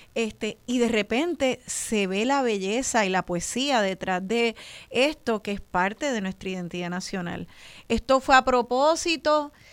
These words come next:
Eh, exacto, está aquí Claudia, que es la, de la técnica de sonido, ella también es una mujer joven, y me pone una pizarrita, la identidad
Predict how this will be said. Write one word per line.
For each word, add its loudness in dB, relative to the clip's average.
Eh, 0
exacto, 0
está 2
aquí 2
Claudia, 6
que 0
es 2
la, 8
de 2
la 2
técnica 0
de 2
sonido, 2
ella 2
también 0
es 0
una -2
mujer 0
joven, 0
y -2
me 2
pone 0
una 0
pizarrita, 2
la 4
identidad 2